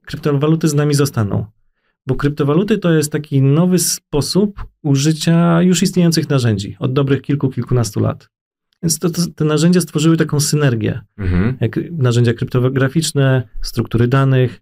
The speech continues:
Speaker 1: budowanie sieci i to z nami zostanie. To jest największa siła i moc blockchainów i kryptowalut.
Speaker 2: Mhm.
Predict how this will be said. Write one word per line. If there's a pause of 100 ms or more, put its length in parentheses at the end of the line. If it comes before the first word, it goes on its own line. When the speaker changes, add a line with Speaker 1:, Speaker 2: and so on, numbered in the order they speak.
(100)
Speaker 1:
budowanie
sieci (680)
i (360)
to
z
nami
zostanie.
To
jest
największa
siła
i
moc (140)
blockchainów
i
kryptowalut.
Speaker 2:
Mhm.